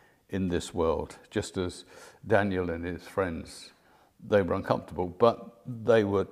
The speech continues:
they learned how to live in captivity, how to live under an oppressive regime, and how to represent God. So they can teach us those things. In chapter, well, like I said, the first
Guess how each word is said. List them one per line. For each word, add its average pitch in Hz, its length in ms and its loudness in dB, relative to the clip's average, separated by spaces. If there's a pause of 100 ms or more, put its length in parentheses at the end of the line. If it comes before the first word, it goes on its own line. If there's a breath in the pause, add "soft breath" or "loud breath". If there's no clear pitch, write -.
(160)
they 104 160 6
learned 151 460 6
how 120 240 2
to 110 160 0
live 113 640 4
in 98 160 -4
captivity, 90 840 -6 (260 loud breath)
how 110 200 2
to - 140 -2
live 120 540 4
under 101 260 -2
an 92 120 -2
oppressive - 640 -4
regime, 110 600 -2 (360 loud breath)
and 98 160 -8
how 98 280 0
to - 180 0
represent 92 640 -2
God. 87 280 0
So 92 240 -2
they 123 140 -2
can - 320 -2
teach - 300 -6
us 101 140 -8
those 92 240 -6
things. - 300 -16 (960 loud breath)
In 123 440 2
chapter, 110 560 -2 (380)
well, 110 120 -4
like 104 180 -2
I 110 40 4
said, 104 200 -2
the 98 60 -8
first - 300 4